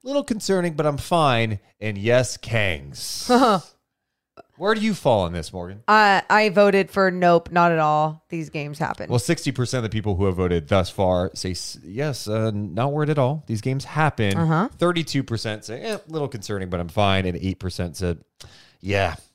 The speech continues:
Speaker 1: Kangs.
Speaker 2: Ugh, I'm sho-, I'm shocked that that percentage of people feel that low after a loss like this, because look at the game, the loss against the Milwaukee Bucks. You know, it just felt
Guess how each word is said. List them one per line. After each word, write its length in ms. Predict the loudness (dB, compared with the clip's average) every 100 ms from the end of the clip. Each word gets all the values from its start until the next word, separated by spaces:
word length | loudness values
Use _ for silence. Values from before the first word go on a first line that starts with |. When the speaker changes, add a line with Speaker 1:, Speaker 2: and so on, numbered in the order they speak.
| _
Speaker 1:
Kangs. 720 | -8 -4 -4 -6 -10 -10 -10 -14 _ _ -4
Speaker 2:
Ugh, 240 | -2 -2 -8 0
I'm 200 | 0 0
sho-, 220 | 0 2 4
I'm 160 | 2
shocked 280 | 2 0 4
that 320 | 4 4 0 -10 0
that 300 | 4 6 4 -2 _
percentage 560 | -6 -6 -4 -4 -4 -8
of 100 | -6
people 380 | -4 -2 -2 -2
feel 400 | -2 0 0 -4 -14 _ -8
that 420 | 2 6 6 4
low 340 | 2 4 4 4
after 680 | 2 -2 -2 0 2 0 _ _
a 80 | -2
loss 380 | 4 6 4 2
like 220 | 0 2
this, 240 | 2 2 0
because 340 | -2 -2 -4 -12 -20 _
look 260 | 2 2 4
at 240 | 2 0 -4
the 120 | -2
game, 560 | 0 -2 0 -2 -6 -12 _
the 120 | 2 6
loss 320 | 8 6 4
against 320 | 0 0 0
the 60 | 0
Milwaukee 460 | 4 6 4 0
Bucks. 380 | 2 2 0 -4
You 60 | 0
know, 120 | 2
it 60 | 0
just 240 | -4 -8 _ 4
felt 440 | 6 6 2 -16